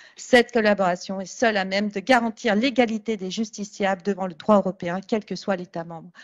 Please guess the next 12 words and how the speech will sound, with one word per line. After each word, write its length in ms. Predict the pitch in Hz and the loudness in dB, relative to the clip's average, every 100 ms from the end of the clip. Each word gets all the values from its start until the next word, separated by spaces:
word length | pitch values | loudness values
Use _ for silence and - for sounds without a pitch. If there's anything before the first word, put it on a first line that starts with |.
| - - | -20 -16
Valoriser 580 | 202 277 294 285 269 277 | -2 4 6 4 2 -2
cet 200 | 269 226 | -4 -4
office 280 | 226 - 233 | -4 -6 -6
du 120 | 240 | -6
juge 300 | 226 320 277 240 | -2 -4 -4 -2
et 100 | 247 | 2
non 160 | 262 | 2
pas 280 | 269 302 302 | 4 6 6
lui 140 | 240 220 | 4 4
donner 260 | 262 277 | 4 4
le 100 | 240 | 2
sentiment 680 | 247 262 - 247 254 294 | 0 -4 0 4 4 4